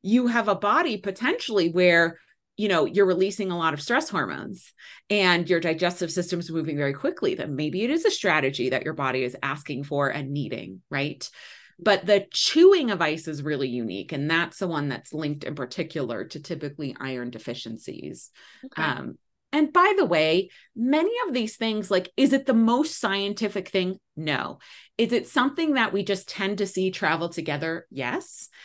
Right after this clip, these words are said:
Speaker 1: And in some cases, we really can think of, like, what is the physiological reason, right?
Speaker 2: Right.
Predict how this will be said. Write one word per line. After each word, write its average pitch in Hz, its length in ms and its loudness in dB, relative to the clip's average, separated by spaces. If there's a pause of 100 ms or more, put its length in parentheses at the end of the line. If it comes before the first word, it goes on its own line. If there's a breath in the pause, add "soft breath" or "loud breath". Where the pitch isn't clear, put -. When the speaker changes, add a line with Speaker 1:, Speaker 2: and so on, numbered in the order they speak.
(180 loud breath)
Speaker 1:
And 214 160 2
in 233 140 2
some 320 300 2
cases, 214 420 0
we 208 120 -2
really 247 280 0
can 208 380 -4
think 185 220 -2
of, 143 220 2
like, 143 300 -2 (200)
what 185 220 4
is 190 160 6
the 170 100 -2
physiological 143 840 -4
reason, - 500 -8 (120)
right? 165 420 -2 (100)
Speaker 2:
Right. - 260 -12